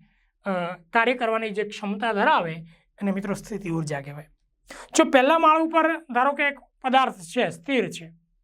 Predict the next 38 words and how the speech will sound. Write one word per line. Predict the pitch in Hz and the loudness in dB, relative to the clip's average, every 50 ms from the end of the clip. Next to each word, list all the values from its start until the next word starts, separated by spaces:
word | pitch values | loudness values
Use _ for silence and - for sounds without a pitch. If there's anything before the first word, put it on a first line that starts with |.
| _ _ _ _ _ - - - _ | _ _ _ _ _ -20 -20 -4 _
હવે | 349 330 262 | 2 2 4
એને | 269 285 302 | 4 2 2
આપણે | 320 320 320 320 311 311 311 | 2 2 2 2 0 0 0
મુક્ત | 302 285 302 330 285 285 330 | -2 -2 -2 -2 0 0 0
કરીએ, | 277 262 226 220 214 220 220 | 2 2 2 0 0 0 -2
નીચે | 226 254 262 254 302 | -2 -2 -2 -2 -2
કોઈ | 285 302 285 285 285 285 269 - - _ _ _ _ _ _ _ _ _ _ 240 | 0 2 0 0 0 -2 -4 -8 -12 _ _ _ _ _ _ _ _ _ _ 2
વ્યક્તિ | 262 277 269 262 330 | 2 2 4 2 -2
ઉપર | 302 254 294 277 | 0 2 2 2
એ | 277 294 | 2 0
પદાર્થ | 285 - 269 254 262 269 262 262 - | -2 -4 -2 0 0 0 0 -4 0
પડે, | - 285 285 277 247 220 | 2 4 4 6 4 4
પથ્થર | - - 285 285 277 294 254 220 | 0 -2 -4 0 2 2 2 2
છે, | - - 233 214 | 0 -4 -8 -8
ધા-, | 214 226 233 - - _ _ _ _ _ - - | -6 -8 -8 -8 -12 _ _ _ _ _ -4 -2
something | 269 262 262 262 277 254 240 | -2 -2 0 0 -2 -2 0
ધારો, | 247 254 269 285 294 - - _ _ _ | 0 0 0 0 -2 -6 -10 _ _ _
ધારો | 214 240 247 262 269 | -2 0 0 0 0
કે | 277 277 | 0 0
બસો | 240 269 294 - - 294 277 | 0 0 0 0 0 -2 0
ગ્રામનો | 226 233 226 208 196 180 175 | 0 0 -2 -2 -4 -8 -12
છે, | 165 165 - 190 165 - _ _ _ _ _ _ _ _ _ _ _ _ _ _ _ _ _ _ _ _ - | -12 -12 -12 -14 -14 -14 _ _ _ _ _ _ _ _ _ _ _ _ _ _ _ _ _ _ _ _ 0
એ | 285 | 2
કોઈ | 320 311 | 2 4
વ્યક્તિ | 294 302 294 254 339 320 | 4 2 0 0 -2 -2
ઉપર | 277 320 302 | -2 -2 -2
પડે | - 302 285 269 202 156 - - - _ _ _ _ _ _ | 2 2 4 4 2 0 -2 -6 -18 _ _ _ _ _ _
પહેલા | 269 254 254 233 | 2 4 4 4
માળ | 214 208 202 185 | 4 4 2 2
ઉપરથી, | 180 175 185 165 - - - _ _ _ _ _ _ _ _ _ _ _ _ _ _ _ _ _ _ _ - _ _ - | 2 0 -6 -10 -10 -12 -16 _ _ _ _ _ _ _ _ _ _ _ _ _ _ _ _ _ _ _ -20 _ _ -14
તો | 294 | -6
સ્વાભાવિક | 233 285 320 302 320 302 294 285 - | 0 2 2 4 4 4 2 2 -2
છે | - - 285 277 | -4 -6 -6 -4
કે | 277 269 | -4 -4
એને | 254 269 | -4 -2
થોડું | 277 240 240 254 262 233 | 0 2 2 2 4 4
જાજુ | 233 233 226 233 226 | 2 2 2 2 2
વાગે. | 220 214 190 165 151 | 2 2 2 0 -4